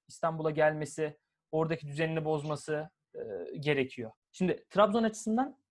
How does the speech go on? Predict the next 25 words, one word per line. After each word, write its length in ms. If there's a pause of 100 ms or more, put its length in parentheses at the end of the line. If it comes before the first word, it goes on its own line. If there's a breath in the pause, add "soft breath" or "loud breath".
(100)
imza 300
parası 260
vermeyecek, 540 (380)
bonservis 580
vermeyecek 640
veya 280
zaten 420 (160)
performansını 640
bildiği 280
bir 60
oyuncu. 400 (360)
Gidip 220
başka 300
birini 140
alıp 220
risk 180
almasına 360
gerek 300
yok. 180 (600)
Daha 180
fazla 300
para 200
vermek 340
ister 300
yani. 320